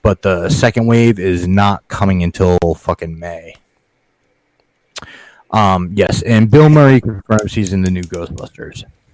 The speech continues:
And he talked a little bit about, you know, the death of Harold Ramis and how that affected him, and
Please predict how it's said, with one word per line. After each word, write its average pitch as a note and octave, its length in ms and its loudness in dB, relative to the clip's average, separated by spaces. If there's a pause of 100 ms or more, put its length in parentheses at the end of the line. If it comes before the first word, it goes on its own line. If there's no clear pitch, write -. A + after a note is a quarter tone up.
(460)
And F#2 240 -6
he G2+ 140 -4
talked G#2 400 -2
a G2 40 -8
little F#2+ 300 -2
bit F#2+ 160 -4
about, F#2 320 -4
you F2 80 -10
know, F#2 120 -6
the E2+ 100 -14
death F2 220 -6
of E2+ 60 -14
Harold F2 360 -4
Ramis E2+ 440 -8
and F2 100 -12
how F2 140 -6
that F2 180 -6
affected F2 440 -12
him, F2 300 -10
and E2 400 -10